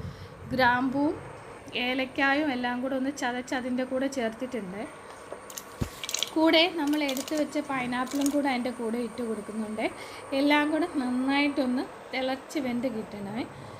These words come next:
അതിൻ്റെ കൂടെ നമുക്ക് പഞ്ചസാരയും കൂടെ ഇട്ട് കൊടുക്കാം. അതും കൂടെ ഇട്ടിട്ടുണ്ട്. എല്ലാം കൂടെ നന്നായിട്ടൊന്ന് തിളച്ച് വെന്ത് കിട്ടട്ടെ. ഒരു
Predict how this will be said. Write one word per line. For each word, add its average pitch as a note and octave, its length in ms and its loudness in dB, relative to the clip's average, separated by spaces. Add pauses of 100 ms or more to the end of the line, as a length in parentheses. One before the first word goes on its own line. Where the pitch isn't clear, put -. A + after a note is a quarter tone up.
(140)
അതിൻ്റെ F4 240 4
കൂടെ F4+ 160 6
നമുക്ക് E4+ 320 2
പഞ്ചസാരയും D4+ 720 4
കൂടെ F#4+ 160 2 (140)
ഇട്ട് B3+ 160 -4
കൊടുക്കാം. F3+ 320 -4 (1800)
അതും C4 260 2
കൂടെ D4 200 8
ഇട്ടിട്ടുണ്ട്. A3 500 -6 (720)
എല്ലാം C#4 240 4 (100)
കൂടെ E4+ 220 6
നന്നായിട്ടൊന്ന് C4+ 680 4 (120)
തിളച്ച് B3+ 540 -4 (640)
വെന്ത് C4 280 2
കിട്ടട്ടെ. A3 440 -4
ഒരു C#4+ 140 2